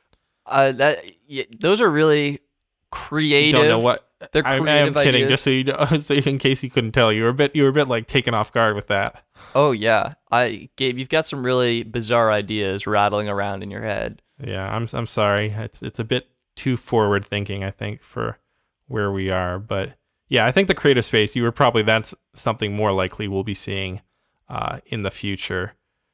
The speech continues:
Speaker 2: It's, it's just, you know, where is the limit of the future? Because new technology not only creates possibilities, but also,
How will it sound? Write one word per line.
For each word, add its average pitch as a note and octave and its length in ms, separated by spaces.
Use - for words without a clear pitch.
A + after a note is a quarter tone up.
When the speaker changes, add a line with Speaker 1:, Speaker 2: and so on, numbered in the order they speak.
Speaker 2:
It's, - 480
it's - 240
just, - 380
you A#2+ 120
know, G2 300
where A2+ 420
is G2+ 120
the G#2+ 100
limit G#2 280
of F#2 60
the - 80
future? F#2 560
Because G2+ 440
new D3 260
technology A#2 640
not A2+ 180
only G#2 160
creates A2 240
possibilities, A2 760
but - 200
also, G#2+ 540